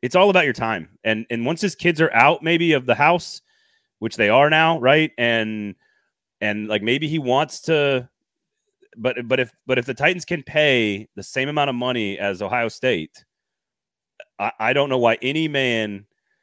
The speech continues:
any person as a coach would wanna spend three hundred nights away from home recruiting when you can just be in the N F L and have John Robinson do all the work for you to bring your players in. I, I think it's about the time.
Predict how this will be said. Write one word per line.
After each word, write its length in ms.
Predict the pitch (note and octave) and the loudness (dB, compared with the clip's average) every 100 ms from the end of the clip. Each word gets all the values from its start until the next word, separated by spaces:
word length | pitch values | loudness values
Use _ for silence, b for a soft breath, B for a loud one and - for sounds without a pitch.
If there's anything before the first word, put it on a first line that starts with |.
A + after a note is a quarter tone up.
| _ _ - | _ _ -8
any 220 | A#2+ C#3 | -6 -6
person 560 | - C#3 A#2+ B2+ A2+ | -4 -4 -2 -6 -6
as 160 | G#2+ G#2+ | -6 -8
a 60 | F#2+ | -6
coach 400 | - A#2 G2+ A2 | -2 0 0 -6
would 100 | G2 | -6
wanna 240 | A2 G#2 | -4 -4
spend 600 | - A#2 G#2+ G#2 F#2+ - _ _ _ _ _ _ _ _ _ _ _ _ _ _ - | -6 -2 -2 -4 -8 -14 _ _ _ _ _ _ _ _ _ _ _ _ _ _ -12
three 240 | B2+ C#3+ | -6 -6
hundred 400 | B2+ C#3 C3+ B2+ | -2 -4 -2 -2
nights 300 | A#2+ C3 - | 2 0 0
away 240 | A#2 A#2 A#2 | -2 0 0
from 200 | A#2 G#2+ | -4 -4
home 400 | A#2 B2+ B2+ A#2+ | -2 0 0 -2
recruiting 600 | G#2 - D3+ B2+ G#2+ G#2 | -4 -2 0 0 -2 -2
when 180 | G#2 | -4
you 460 | G#2+ G#2+ G#2+ G#2 F#2+ _ _ | -2 -2 -2 -4 -10 _ _
can 280 | - A2 G2+ | -4 -4 -2
just 320 | G#2 - - | -6 -6 -8
be 240 | G#2+ G#2 | -4 -4
in 60 | F#2+ | -4
the 100 | F#2+ | -4
N 80 | F#2+ | -4
F 100 | F2+ | 0
L 140 | G2 | 0
and 100 | F#2+ | 0
have 100 | F2+ | -2
John 180 | F2+ F#2 | -2 -2
Robinson 380 | F#2+ F2+ E2+ F2 | -2 -2 -6 -10
do 140 | F2 | -4
all 100 | E2+ | -4
the 60 | E2+ | -4
work 180 | E2 - | -6 -6
for 140 | F2+ | -4
you 80 | E2+ | -4
to 60 | D#2 | -4
bring 180 | E2+ D#2+ | -6 -8
your 100 | D2 | -8
players 320 | D#2 C#2+ - | -8 -8 -10
in. 100 | C#2 | 0
I, 140 | B2 | 4
I 60 | C3+ | 4
think 160 | E3+ C#3+ | 2 0
it's 100 | - | 0
about 320 | A2+ G#2+ - | 2 2 2
the 60 | |
time. 560 | F2 - B2+ C3 B2+ A#2 | -8 -4 -2 0 0 -4